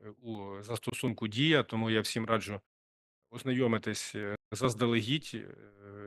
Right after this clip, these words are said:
і знати, де найближчий до вас знаходиться такий пункт незламності, для того, щоб у випадку потреби ви могли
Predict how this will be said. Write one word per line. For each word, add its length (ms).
і 440
знати, 340
де 140
найближчий 560
до 140
вас 220
знаходиться 460
такий 220
пункт 260
незламності, 560
для 100
того, 200
щоб 200
у 60
випадку 420
потреби 400
ви 80
могли 680